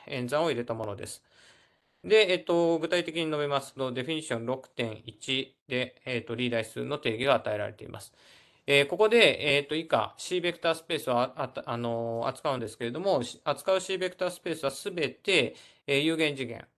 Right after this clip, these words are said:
だということに注意してください。はい。で、えっと、芸をCベクタースペースとしまして、えっと、その上に二項演算、芸かけ芸から芸への二項演算を考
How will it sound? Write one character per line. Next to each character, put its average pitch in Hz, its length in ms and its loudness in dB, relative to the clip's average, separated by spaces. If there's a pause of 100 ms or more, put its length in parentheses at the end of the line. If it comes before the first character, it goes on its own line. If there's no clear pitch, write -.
(120)
だ 147 100 -2
と 139 80 -6
い - 20 -2
う 127 40 -6
こ 147 100 -8
と 202 100 -4
に 208 180 0
注 113 160 -6
意 107 40 -6
し 104 60 -12
て - 80 -12
く - 100 -16
だ - 100 -16
さ 110 220 -4
い。 101 120 -10 (1000)
は 113 140 4
い。 101 200 -6
で、 180 240 4
え 185 40 4
っ 170 40 -2
と、 175 120 -2
芸 190 220 4
を 156 80 4
C 160 180 -4
ベ 147 120 0
ク 147 60 -16
タ 147 100 2
ー - 40 2
ス - 80 -18
ペ 135 140 -2
ー - 20 -2
ス 123 80 -10
と 120 80 -8
し - 120 -14
ま 123 140 -6
し - 140 -16
て、 180 400 4
え 139 180 0
っ 123 80 -10
と、 127 440 2 (180)
そ - 140 -6
の 165 160 0
上 160 140 0
に 156 200 2
二 123 180 -4
項 185 280 4
演 160 160 0
算、 117 220 -6
芸 143 160 2
か 147 120 0
け 151 120 -6
芸 147 160 -2
か 117 100 -2
ら 117 100 0
芸 135 220 -2
へ 143 60 -6
の 180 160 -4
二 147 100 -6
項 185 180 -4
演 170 120 -6
算 151 120 -2
を 170 60 -6
考 113 220 -2